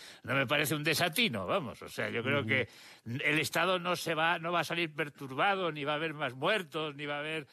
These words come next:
Speaker 1: un peor, una peor gestión de la pandemia. Creo que, vamos, yo lo veo así, aunque efectivamente es antiestético que el ministro de Sanidad se vaya en lo más alto de la pandemia, eso es objetivo.
Speaker 2: Además,
Speaker 1: Y
Speaker 2: eh,
Speaker 1: eso.
Speaker 2: precisamente en un día donde estábamos,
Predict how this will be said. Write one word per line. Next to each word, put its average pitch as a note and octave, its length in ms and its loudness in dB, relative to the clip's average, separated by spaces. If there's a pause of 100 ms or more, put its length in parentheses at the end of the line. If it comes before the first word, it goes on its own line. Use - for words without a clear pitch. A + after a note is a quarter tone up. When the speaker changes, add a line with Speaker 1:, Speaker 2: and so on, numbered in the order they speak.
(220)
Speaker 1:
un D3 260 -8
peor, D#3 360 2
una D3+ 180 4
peor D#3+ 180 0
gestión D3 340 0
de D3 80 0
la C#3+ 120 2
pandemia. D#3 540 0
Creo A#2+ 260 -6
que, A#2+ 260 -8
vamos, E3 300 -2 (200)
yo F#3+ 140 2
lo G3+ 140 4
veo D#3 260 2
así, D#3+ 380 -2 (260)
aunque C#3+ 340 2
efectivamente B2 840 0
es A2+ 160 0
antiestético B2 800 -4 (220)
que A2+ 100 -2
el G#2 60 -2
ministro A2 320 0
de D3 100 2
Sanidad C#3+ 400 2
se E3 220 0
vaya E3 320 4
en E3+ 60 0
lo D#3 100 0
más C3 160 0
alto B2+ 240 0
de B2 80 2
la A#2 100 0
pandemia, B2+ 480 0
eso G#2+ 160 -4
es D#3 60 -2
objetivo. G#2 540 -4 (260)
Speaker 2:
Además, A2 340 -2
Speaker 1:
Y C#3 100 2
Speaker 2:
eh, B2+ 120 2
Speaker 1:
eso. A2 200 -4
Speaker 2:
precisamente C#3 440 4
en C#3+ 100 8
un C3+ 140 6
día C#3 240 8
donde C3+ 220 6
estábamos, B2 540 4